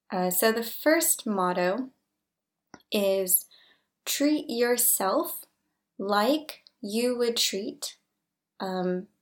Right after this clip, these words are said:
a five-year-old child." So, if you were taking care of a five-year-old child, how would you treat them?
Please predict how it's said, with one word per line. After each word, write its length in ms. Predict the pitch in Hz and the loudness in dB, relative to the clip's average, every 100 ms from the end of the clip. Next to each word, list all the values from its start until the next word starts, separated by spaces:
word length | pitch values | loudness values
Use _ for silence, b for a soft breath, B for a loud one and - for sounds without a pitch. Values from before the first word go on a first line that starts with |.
| - | -4
a 160 | 190 | -4
five-year-old 1200 | 185 - 226 240 254 226 220 214 - 190 180 185 - - | -4 -2 2 6 4 4 2 2 6 6 6 2 -2 -6
child." 520 | - 185 180 - - _ _ _ _ _ _ _ _ B B B B B _ _ _ _ _ _ _ | -2 0 0 -4 -12 _ _ _ _ _ _ _ _ B B B B B _ _ _ _ _ _ _
So, 420 | - - - - - _ _ _ _ _ _ - | 4 4 4 -2 -18 _ _ _ _ _ _ 0
if 260 | 226 220 | 2 2
you 240 | 262 320 311 | 4 4 8
were 180 | 277 | 8
taking 420 | 277 233 226 226 220 | 6 -2 -2 -2 0
care 560 | 202 190 190 262 285 _ _ _ - | 0 0 0 -2 -6 _ _ _ -2
of 180 | 196 190 | 0 0
a 100 | 185 | -2
five-year-old 760 | - 226 233 233 226 220 226 | 2 4 4 2 2 2 0
child, 560 | - 185 180 202 285 - _ _ _ _ _ _ _ _ _ _ _ _ _ - | 0 0 0 0 -4 -8 _ _ _ _ _ _ _ _ _ _ _ _ _ -10
how 420 | - 254 285 294 | 0 4 6 6
would 220 | 277 269 | 6 2
you 180 | 254 254 | 2 -2
treat 280 | - 285 285 | 0 -2 0
them? 360 | 180 180 180 | -4 -2 -6